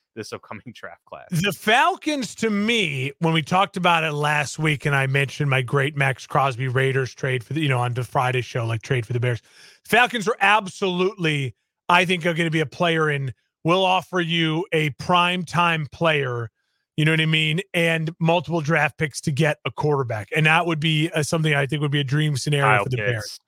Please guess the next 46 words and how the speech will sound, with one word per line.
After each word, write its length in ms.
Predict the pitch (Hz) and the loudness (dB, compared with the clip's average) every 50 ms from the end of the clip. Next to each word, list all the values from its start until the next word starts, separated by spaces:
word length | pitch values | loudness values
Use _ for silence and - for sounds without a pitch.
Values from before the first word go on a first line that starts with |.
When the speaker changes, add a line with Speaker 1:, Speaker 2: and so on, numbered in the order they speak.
| _ _ _ _ _ _ _ - | _ _ _ _ _ _ _ 2
Speaker 2:
I 100 | 175 196 | 2 4
know 140 | 226 254 240 | 4 4 4
Speaker 1:
Yeah. 60 | 226 | 4
Speaker 2:
our 120 | 220 220 | 2 2
guy, 380 | 202 - 208 202 196 190 190 196 - | 0 0 2 2 2 2 0 -2 -2
I 140 | 175 180 190 | -2 -2 0
know 180 | 196 202 196 196 | 0 0 0 0
our 120 | 190 190 | 0 0
guy, 300 | 160 180 175 170 170 160 | 0 0 2 2 2 0
Tyler 380 | 151 - 175 175 170 165 165 151 | -2 -2 0 0 2 0 0 -2
Dawson, 380 | 131 165 160 165 147 - 147 | 0 0 0 0 -2 -2 -4
he, 100 | 139 151 | -4 -2
he 160 | 151 139 160 | -2 -2 -2
hit 180 | 143 - 165 151 | -2 -2 0 0
us 160 | 156 143 - | 0 0 0
on 140 | 151 147 139 | -2 -2 -2
Twitter. 240 | - - 160 147 139 | -2 -2 -2 0 0
His 180 | 123 156 151 | 0 -2 0
whole 220 | 139 160 160 151 147 | 0 0 0 0 0
idea 260 | 147 151 139 147 147 | -2 -2 -2 -2 -2
today 200 | 143 143 143 139 | -2 -2 -2 -2
was 200 | 139 135 127 - _ _ _ _ _ _ | -2 -4 -6 -8 _ _ _ _ _ _
just 180 | - 151 143 - | -4 -4 -2 0
draft 240 | - 170 160 139 123 | 2 2 2 2 2
Marvin 300 | 160 156 156 156 151 139 | 2 2 2 2 0 -2
Harrison 400 | 127 151 151 151 135 - 156 147 | 0 0 0 -2 -2 -4 -4 -2
number 200 | 143 139 139 139 | -2 0 0 0
one, 280 | 135 135 139 139 151 - | 0 0 0 0 0 0
or, 160 | 160 147 147 | 0 0 0
like, 180 | 139 135 127 - _ _ _ _ _ _ _ _ | 0 -2 -6 -8 _ _ _ _ _ _ _ _
draft 320 | - 185 185 185 175 - - | 2 4 4 4 4 2 -2
a 40 | 156 | -4
quarterback 520 | - - 180 180 175 175 165 170 151 - | 0 0 2 2 2 2 2 0 0 0
number 160 | 170 165 160 | -2 -2 0
one 180 | 151 151 156 151 | 0 0 0 0
and 80 | 151 | 0
then 80 | 147 143 | -2 -2
trade 420 | 123 - - 165 156 151 147 139 | -4 -2 -2 0 0 0 -2 -2
back 260 | 120 156 147 139 - 156 | -2 -2 -2 0 0 -2
up 120 | 151 143 - | -2 -2 -2
for 100 | - 151 | -2 0
Marvin 300 | 147 147 143 143 131 127 | 2 2 2 2 0 0
Harrison, 560 | 120 143 143 143 131 - - 139 127 127 117 - _ _ _ _ _ _ | 0 0 0 0 -2 -2 -4 -4 -4 -4 -6 -8 _ _ _ _ _ _
something 220 | - - 165 165 | -2 0 2 2
like 160 | 156 147 131 | 2 0 0
that. 240 | 147 147 139 139 147 | 0 -2 -2 -4 -6